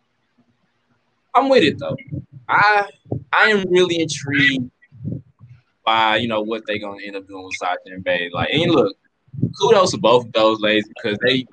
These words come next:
they have been doing, like, little subtle stuff, you know what I'm saying, like, over the past month or so to let you know that the rift's coming. But,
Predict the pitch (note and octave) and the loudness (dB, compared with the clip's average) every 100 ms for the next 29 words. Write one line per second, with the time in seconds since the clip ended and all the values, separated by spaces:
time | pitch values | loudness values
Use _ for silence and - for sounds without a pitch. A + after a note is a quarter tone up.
0 | B2 C#3+ D3 C3+ B2 B2 - A#2 A2+ G#2+ | 2 2 4 2 0 -4 -10 -6 -2 -2
1 | A2 G#2+ - A#2+ A2+ A2 - - G#2+ G#2 | -2 -8 -4 -2 0 0 -2 0 2 2
2 | G#2+ G#2 G2+ G2 G#2 G2 F#2+ F#2+ G2 - | -2 -4 -4 -4 -6 -4 -2 -2 -4 -6
3 | G#2 G2 F#2+ _ F#2+ F#2 - - F#2+ F2+ | -2 0 -2 _ -10 -10 -10 -4 -4 -2
4 | F#2 F2+ G2 F#2 F#2 F#2 F2 - - B2 | -4 -4 -4 -2 -2 -2 -4 -6 -14 -2
5 | F#3 G#3 - - B2 - - - - _ | 0 0 -2 -4 -4 -4 -12 -10 -10 _
6 | _ _ _ - - - D3 D#3+ G#3 | _ _ _ -20 -20 -4 4 4 4